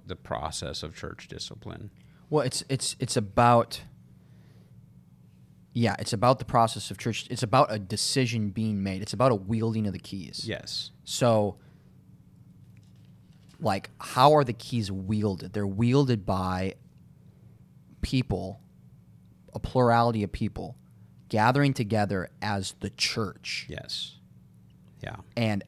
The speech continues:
Speaker 2: professing the same gospel, people who agree, "You believe in the same gospel as I believe in. We believe in the same thing." And we, in this plurality,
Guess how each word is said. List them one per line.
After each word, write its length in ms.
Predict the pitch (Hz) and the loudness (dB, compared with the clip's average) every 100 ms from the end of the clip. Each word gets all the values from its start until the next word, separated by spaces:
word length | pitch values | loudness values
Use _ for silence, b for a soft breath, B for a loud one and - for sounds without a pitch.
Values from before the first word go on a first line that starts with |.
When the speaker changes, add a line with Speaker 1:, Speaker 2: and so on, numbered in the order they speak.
| - - - | -14 -20 -10
Speaker 2:
professing 640 | - 117 - 123 131 120 104 | -4 -4 0 0 0 0 0
the 80 | 98 | -2
same 420 | - 113 120 131 | 0 2 2 4
gospel, 440 | 117 104 104 98 | 4 4 2 -4
people 280 | - 113 104 | -6 -4 -2
who 160 | 107 101 | 0 0
agree, 440 | 95 113 104 104 b b b - | 0 -2 -2 -6 b b b -14
"You 240 | 92 101 | -2 2
believe 260 | 127 143 143 | 4 4 4
in 40 | 143 | 2
the 80 | |
same 260 | 143 131 131 | 2 0 2
gospel 380 | 117 113 - 117 | 2 2 2 -2
as 120 | 107 | 0
I 140 | 104 101 | 0 0
believe 300 | - 80 76 | -2 -8 -12
in. 140 | - - - - - | -16 -20 -20 -20 -6
We 200 | 104 120 | -2 2
believe 300 | 127 123 113 | 2 2 2
in 80 | |
the 60 | 107 | 0
same 320 | - 107 117 | 0 0 -2
thing." 360 | - - - - B B | -2 -8 -8 -14 B B
And 140 | 90 95 | -6 0
we, 280 | 120 123 123 - - - - | 4 4 2 -2 -20 -12 -4
in 80 | 107 | -2
this 120 | - | -4
plurality, 1000 | - - 107 98 101 110 104 87 87 | -8 -2 0 2 4 4 2 -2 -10